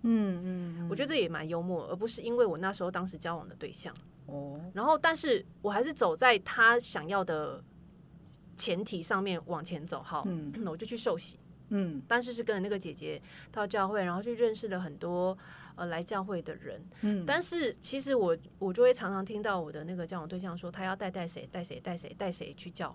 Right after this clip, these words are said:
Speaker 2: 会。
Speaker 1: 嗯。
Speaker 2: 然后我就说：“呃，可是我们不是约好，呃，要一起去，或是说怎么样，怎样？”他说，说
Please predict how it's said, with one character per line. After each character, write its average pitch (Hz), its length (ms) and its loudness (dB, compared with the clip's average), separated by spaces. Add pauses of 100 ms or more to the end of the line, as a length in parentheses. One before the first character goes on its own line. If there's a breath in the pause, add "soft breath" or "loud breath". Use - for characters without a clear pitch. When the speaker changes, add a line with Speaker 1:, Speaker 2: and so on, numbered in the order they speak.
Speaker 2:
会。 - 140 -6 (220)
Speaker 1:
嗯。 180 360 -2
Speaker 2:
然 214 120 -8
后 285 120 0
我 185 60 -2
就 262 160 -6
说 269 300 -2 (220)
：“呃， 214 160 -6
可 214 100 -8
是 294 120 -6
我 285 40 -2
们 196 80 0
不 185 80 -4
是 240 140 -6
约 214 220 -2
好， 160 280 -4 (880 loud breath)
呃， 196 160 -2
要 220 200 4
一 233 60 0
起 - 180 -6
去， - 260 -4
或 190 160 0
是 214 100 -4
说 202 160 -2
怎 196 140 -6
么 170 80 -6
样， 180 80 -2
怎 180 100 -6
样？” 175 80 -6
他 208 80 -8
说， 277 100 -4
说 294 140 -8